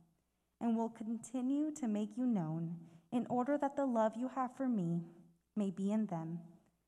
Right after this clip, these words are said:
and that I myself may be in them. This is a time where we're able to pray our own prayer as we heard,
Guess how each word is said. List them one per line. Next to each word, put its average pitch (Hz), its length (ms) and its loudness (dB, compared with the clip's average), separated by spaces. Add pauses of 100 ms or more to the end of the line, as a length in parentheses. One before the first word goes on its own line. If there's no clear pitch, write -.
(420)
and 220 140 4
that 208 140 4
I 214 260 4
myself 220 720 0 (840)
may 190 180 4
be 170 280 0 (420)
in 185 140 4
them. 156 280 -2 (2500)
This 254 120 -8
is 214 100 -6
a 208 80 -6
time 208 340 -2
where 180 180 -4
we're 180 360 -4
able 208 260 -6 (140)
to 180 440 -4
pray 214 200 -4
our 190 200 -2
own 190 200 -4
prayer 175 320 -4
as 180 200 -6
we 185 180 -4
heard, 185 320 -2